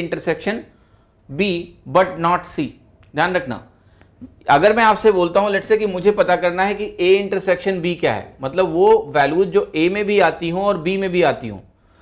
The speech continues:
तो वो वैल्यूज अगर मैं बात करूंगा तो ये पूरा हो जाएगा इसमें, this is entire reason is A intersection B। लेकिन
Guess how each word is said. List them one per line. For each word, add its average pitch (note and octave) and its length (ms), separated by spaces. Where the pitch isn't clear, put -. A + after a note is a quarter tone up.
तो E3+ 80
वो F3+ 240
वैल्यूज G#3 300
अगर G3+ 160
मैं G3+ 140
बात E3+ 240
करूंगा F#3+ 240
तो G#3+ 120
ये G#3 140
पूरा G#3 300
हो G3 140
जाएगा F3 280
इसमें, D#3+ 260
this F#3 200
is G#3 140
entire E3+ 440
reason F3+ 360
is G3 120
A F3+ 120
intersection E3+ 580
B। A2 80
लेकिन E3+ 340